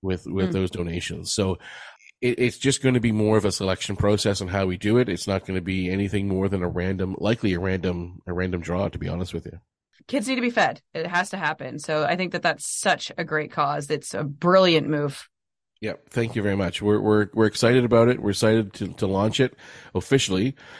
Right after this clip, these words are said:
Speaker 1: Um, I don't have a date yet, so you'll have to stay tuned for the date. But, uh, but yeah, that's, so, so this is, you know, and, and the website too. So the, the overall website has changed, and, uh,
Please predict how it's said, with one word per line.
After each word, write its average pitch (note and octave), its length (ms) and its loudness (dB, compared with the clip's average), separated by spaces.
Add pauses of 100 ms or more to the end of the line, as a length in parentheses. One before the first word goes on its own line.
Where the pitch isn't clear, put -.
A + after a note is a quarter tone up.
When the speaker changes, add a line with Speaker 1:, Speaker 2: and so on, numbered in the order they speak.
(160)
Speaker 1:
Um, G2+ 540 2
I F#2 100 0
don't G2+ 160 2
have G#2 100 2
a G#2 40 0
date G2 200 0
yet, F2+ 240 -2
so F#2+ 240 0
you'll F2+ 160 0
have F#2+ 140 0
to F#2+ 120 -6
stay F#2+ 200 -2
tuned F#2+ 420 -2
for G#2+ 300 2
the G2 80 2
date. G2 320 -2
But, F#2 280 -2
uh, F#2+ 220 2 (400)
but E3 120 4
yeah, E3+ 160 8
that's, D3+ 380 2
so, D#3+ 220 4
so E3 160 4
this G3+ 200 2
is, - 260 0
you E3 180 -2
know, C3+ 120 6
and, D3+ 220 2
and D3+ 140 6
the D#3 60 8
website A#2+ 420 4
too. F2 300 -2
So A#2+ 180 4
the, C3+ 160 6
the C#3+ 140 4
overall C#3 340 6
website G#2+ 400 4
has F#2+ 160 0
changed, F2+ 580 -4
and, F2+ 400 -2
uh, F2 340 0